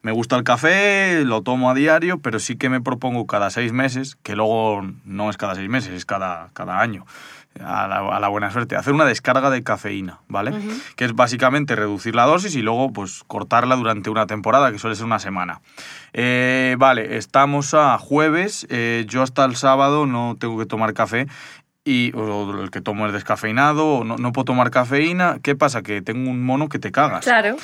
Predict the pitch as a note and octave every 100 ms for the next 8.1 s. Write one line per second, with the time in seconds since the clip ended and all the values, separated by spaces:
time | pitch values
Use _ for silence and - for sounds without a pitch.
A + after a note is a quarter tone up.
0 | - - - B2 B2+ D3+ C#3 D3 E3+ E3
1 | D3 B2+ A#2+ A#2 A2+ A2 G#2 A2+ A2 A#2
2 | C3 A#2+ - E3 F#3 B2 F#2+ A#2+ A2+ A2+
3 | G#2 G#2+ A#2+ C3 C#3+ B2+ D3 B2+ G2+ B2
4 | A2 G2 G#2 G2+ A2+ A#2 B2+ D#3+ E3 D#3
5 | F3 C#3 - A2 A2 A2 A2 G2+ C3 C3
6 | D#3+ E3 D3 A2 A2 A2 G#2+ G#2 - A2+
7 | A2 - G#2+ - - G2 - D3+ F#3+ G3+